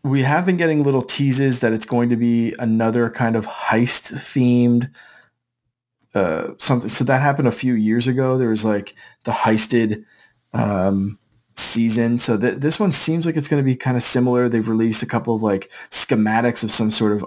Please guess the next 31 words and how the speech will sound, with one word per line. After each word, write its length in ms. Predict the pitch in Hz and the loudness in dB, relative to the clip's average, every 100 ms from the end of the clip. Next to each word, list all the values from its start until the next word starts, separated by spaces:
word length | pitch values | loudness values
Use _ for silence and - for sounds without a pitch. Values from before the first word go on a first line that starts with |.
| - | -4
underground 840 | 113 110 113 113 107 107 104 95 | -2 0 0 2 4 4 2 0
layer 360 | 101 104 107 104 | 2 2 4 2
building 640 | 101 - 104 101 101 98 - | 0 -2 0 0 -2 -4 -6
vault, 360 | 107 104 110 - | -2 0 -2 -2
something 520 | - - 107 117 113 | -2 0 -2 -4 -2
or 100 | 117 | 0
other, 300 | 117 120 117 - - - - | 0 0 -2 -6 -20 -20 -6
and 100 | 113 | -4
a 40 | 110 | -2
couple 280 | 127 117 | -2 -2
of 140 | 110 110 | -4 -4
teases 520 | - 113 110 113 107 | -4 -2 0 0 0
of, 120 | 101 | -2
like, 340 | 98 90 87 - | -2 -2 -4 -6
gather 280 | 113 104 107 | -2 0 0
your 160 | 101 104 | 0 -2
crew, 720 | - - 110 104 101 101 98 _ _ - | -4 -2 2 2 2 0 -6 _ _ -6
get 140 | - | -4
ready 280 | 95 95 95 | -2 -2 -2
to, 240 | 87 85 - _ _ | -4 -6 -10 _ _
you 120 | 113 | -8
know, 180 | 92 90 92 _ - | -6 -8 -14 _ -6
do 160 | 98 | -4
something. 460 | 98 - 95 - 98 - - - - | 0 0 -2 -4 -6 -8 -18 -20 -6
Um, 640 | 120 120 120 117 117 110 - _ _ _ _ _ _ _ _ _ _ _ _ | -2 0 0 0 -2 -4 -10 _ _ _ _ _ _ _ _ _ _ _ _
so 200 | - 160 | -2 0
I 200 | - 196 | 0 0
like 340 | 214 160 156 - | 2 0 -2 0
those 200 | 135 123 | 0 0
kinda 240 | 135 120 | 0 0
seasons, 580 | 120 123 117 107 101 - | 2 2 0 -2 -2 -6